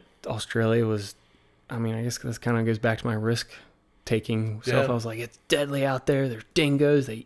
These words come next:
Speaker 1: eat you." And then, you know, I was a big Seinfeld guy, like, "Dingo ate your baby," and everything. I was like, "Oh."
Speaker 2: Kangaroos are no joke, too.
Speaker 1: Yeah, yeah. They, d-, well,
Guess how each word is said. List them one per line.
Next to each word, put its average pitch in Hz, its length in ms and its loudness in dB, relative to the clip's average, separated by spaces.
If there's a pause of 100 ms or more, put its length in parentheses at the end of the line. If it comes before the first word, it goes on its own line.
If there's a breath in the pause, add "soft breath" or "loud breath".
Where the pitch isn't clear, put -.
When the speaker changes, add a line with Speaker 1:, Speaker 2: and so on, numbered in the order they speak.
Speaker 1:
eat 160 300 -2
you." 151 300 2
And 120 120 0
then, 117 140 0
you 120 100 0
know, 110 160 -6
I 113 60 -4
was 113 100 -6
a - 40 -12
big 117 160 -8
Seinfeld 113 440 -6
guy, 120 200 -6
like, 131 200 -8
"Dingo 202 380 0
ate 185 200 -2
your 208 100 -2
baby," 196 420 4
and 143 100 2
everything. 143 380 2
I - 20 -2
was 165 80 -4
like, 190 140 -2
"Oh." 311 340 -2 (360 loud breath)
Speaker 2:
Kangaroos 147 540 2
are 117 60 -2
no 101 160 -2
joke, 98 300 -6
too. 113 360 -4
Speaker 1:
Yeah, 160 440 10 (100)
yeah. 143 240 8
They, 135 200 6
d-, - 220 -8 (140)
well, 120 200 -4